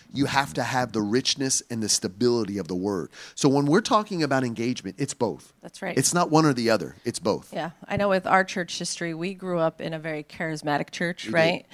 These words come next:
Speaker 1: Yeah.
Speaker 2: We were there
Speaker 1: Yeah.
Speaker 2: all the time.
Speaker 1: <laughs> All
Speaker 2: Our
Speaker 1: the time.
Speaker 2: parents brought us. We were, like, the first ones to get there, the last ones to leave kinda
Speaker 1: That's right.
Speaker 2: deal.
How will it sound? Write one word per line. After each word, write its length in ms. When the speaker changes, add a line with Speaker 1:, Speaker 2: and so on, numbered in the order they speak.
Speaker 1:
Yeah. 160
Speaker 2:
We 80
were 160
there 400
Speaker 1:
Yeah. 80
Speaker 2:
all 420
the 140
time. 580
Speaker 1:
<laughs> 40
All 60
Speaker 2:
Our 120
Speaker 1:
the 60
time. 180
Speaker 2:
parents 240
brought 300
us. 200
We 100
were, 180
like, 220
the 80
first 340
ones 340
to 120
get 220
there, 160
the 140
last 320
ones 220
to 80
leave 280
kinda 180
Speaker 1:
That's 140
right. 80
Speaker 2:
deal. 200